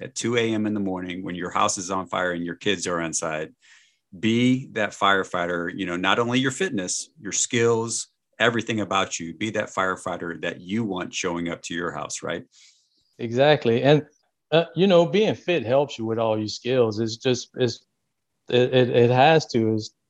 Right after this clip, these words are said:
Speaker 2: because your body is used to doing those movements. You, you better at doing the movements.
Speaker 1: Exactly. So I want to talk a little bit about ten Rounds Firefighting, if you don't mind. So you, this is, uh, a,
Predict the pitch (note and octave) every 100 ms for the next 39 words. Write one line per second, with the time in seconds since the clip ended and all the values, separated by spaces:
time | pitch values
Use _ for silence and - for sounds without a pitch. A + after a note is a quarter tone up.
0 | _ B2 B2 B2+ B2 G2+ A#2+ C#3+ C#3+ B2
1 | A2 C3+ - B2 B2 B2 A#2+ A#2+ A2+ G#2
2 | B2 E3 A#2 A2 A2+ A2+ - _ _ _
3 | _ _ - B2+ B2 B2 _ _ B2+ A#2
4 | G2 B2+ F3 C3+ C#3 C#3 E3+ C4 F#3+ A2+
5 | A2 G#2 G#2 G2 G2+ - _ _ - F#2+
6 | F2 F#2 - D#2 - _ _ _ _ _
7 | - _ - D3 C#3+ C3 D3 F3+ B2 C#3+
8 | C#3 C3+ B2+ B2 A#2 A2 A2 G#2+ - C3+
9 | B2+ A2+ G2+ - G#2+ C3+ B2 F2 F#2 F2+
10 | - G2+ F#2+ F2 F#2+ G#2 - G#2 G#2+ C#3
11 | - B2 C3 A2+ A#2 G#2 G2 - G#2+